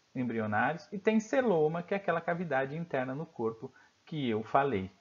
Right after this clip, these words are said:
São protostômios, primeiro surge boca, depois ânus, como eu já falei,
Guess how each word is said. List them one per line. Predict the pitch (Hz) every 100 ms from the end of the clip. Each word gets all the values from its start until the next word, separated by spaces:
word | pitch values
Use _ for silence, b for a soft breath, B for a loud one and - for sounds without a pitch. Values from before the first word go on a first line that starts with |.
| _ b b b
São | 254 262
protostômios, | 202 185 226 - 285 285 311 -
primeiro | - 175 165 156
surge | - 139 151
boca, | 135 139 180 160
depois | 143 - 175
ânus, | 185 208 269 -
como | 151 143
eu | 127
já | 120
falei, | - 202 190